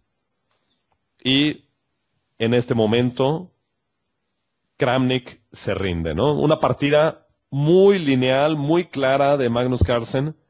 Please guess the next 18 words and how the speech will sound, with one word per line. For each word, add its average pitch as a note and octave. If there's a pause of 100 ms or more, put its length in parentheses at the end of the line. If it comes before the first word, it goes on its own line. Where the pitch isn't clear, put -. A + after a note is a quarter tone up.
(800)
un C#3+
ejemplo C3+
clásico D3
de C3
la A#2
debilidad A2
de A#2+
la A2+
casilla A2
F -
cinco D#3 (1040)
y D3
un E3+
misterio D#3+
está A2+
en A#2
la A#2
posición, D#3